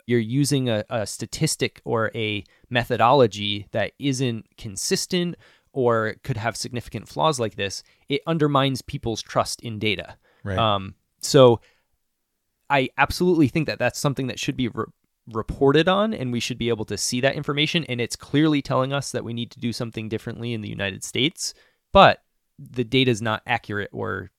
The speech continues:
Speaker 1: as usable as we would like it to be.
Speaker 2: It, a general guideline. I, I will, I will at least give the writers of this some credit and say at least there is a caveat at the bottom. At least they are saying,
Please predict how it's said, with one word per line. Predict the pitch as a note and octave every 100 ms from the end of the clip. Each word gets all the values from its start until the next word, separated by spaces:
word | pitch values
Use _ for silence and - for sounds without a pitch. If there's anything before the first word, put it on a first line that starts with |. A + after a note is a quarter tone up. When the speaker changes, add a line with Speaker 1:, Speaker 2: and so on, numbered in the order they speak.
| -
Speaker 1:
as | C3 A#2
usable | C#3+ C#3+ B2+ G2+ G2
as | G2+ F#2+
we | G2 G#2+
would | G2
like | G2+ G2+
it | F2
to | -
be. | - - _ _
Speaker 2:
It, | B2+ - G#2
a | A#2
general | B2 B2+ A#2+
guideline. | G2 F2+ F#2+ F#2+ F#2+ G#2+ -
I, | G#2+ - -
I | A#2 C3+
will, | D3+
I | G2+ A#2+
will | B2+
at | G#2
least | A2 G#2 -
give | A2 G2 F2 - _ _ _ _
the | G#2+
writers | F#2+ G2 G2 F#2 G2
of | E2
this | G2+ F#2 - - _ -
some | A2+
credit | F#2+ G2 F2+
and | F#2 F2+
say | G2+
at | F#2+ G#2+
least | B2+ -
there | G#2
is | A#2 G2+
a | F#2
caveat | F#2+ F2 F#2 E2+
at | -
the | E2+
bottom. | F2 F#2 E2+
At | A2
least | A#2 A2
they | A2+
are | - G#2+ G2+
saying, | G#2+ G2+ F#2 F2+